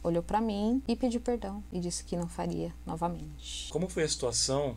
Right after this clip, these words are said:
Speaker 2: em que ele expulsou você de casa e qual ressalva ele fez com relação ao filho?
Speaker 1: A gente chegou,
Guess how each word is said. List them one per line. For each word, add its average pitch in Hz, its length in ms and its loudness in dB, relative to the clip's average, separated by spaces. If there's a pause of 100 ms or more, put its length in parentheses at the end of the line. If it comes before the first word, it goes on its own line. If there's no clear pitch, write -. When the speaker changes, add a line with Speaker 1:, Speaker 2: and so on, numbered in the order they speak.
Speaker 2:
em 117 60 -6
que 123 100 -4
ele 120 80 2
expulsou 120 380 -4
você 117 200 -4
de 107 140 -6
casa 131 400 0
e 139 40 -6
qual 185 200 0
ressalva 143 440 2
ele 120 120 -2
fez 131 240 -2
com 135 120 -8
relação 120 340 -4
ao 110 60 -8
filho? - 360 -10
Speaker 1:
A 170 100 0
gente 160 680 -2
chegou, 170 640 4